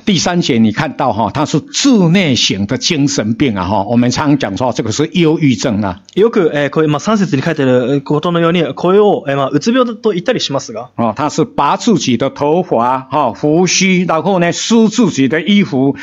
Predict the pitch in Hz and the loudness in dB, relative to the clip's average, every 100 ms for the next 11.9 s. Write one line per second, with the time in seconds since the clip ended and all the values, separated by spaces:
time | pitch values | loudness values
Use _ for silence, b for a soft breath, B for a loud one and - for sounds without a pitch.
0 | B - 233 185 196 185 196 185 175 B | B 0 0 2 0 0 0 -2 -2 B
1 | B B B B _ _ - - 240 220 | B B B B _ _ -6 0 2 4
2 | 214 220 220 - 233 147 - - - 208 | 4 2 0 0 0 -2 -6 -6 0 2
3 | 196 185 185 190 175 101 - 117 120 - | 4 2 4 2 2 -4 -4 -2 -2 -2
4 | 170 - - _ _ _ _ _ _ - | -4 -4 -20 _ _ _ _ _ _ -4
5 | 135 131 127 - 151 156 151 - 214 185 | 0 0 0 -2 -2 0 0 0 -2 0
6 | 160 180 160 151 160 - 170 196 240 233 | -2 -2 -2 -2 -2 0 2 4 2 2
7 | 220 160 185 196 208 202 175 135 - 175 | 0 2 2 2 0 2 2 0 -4 -6
8 | 127 B B - 156 190 226 214 135 185 | -6 B B -8 0 2 2 2 -2 0
9 | 165 147 151 170 185 135 139 143 165 - | -2 -2 -2 2 2 2 0 0 -2 -4
10 | - 127 127 139 165 233 226 - 127 131 | -4 -2 0 0 2 2 0 -4 -4 -2
11 | 220 220 208 - 147 - 131 - 101 | 0 0 0 0 -2 -2 -8 -6 -6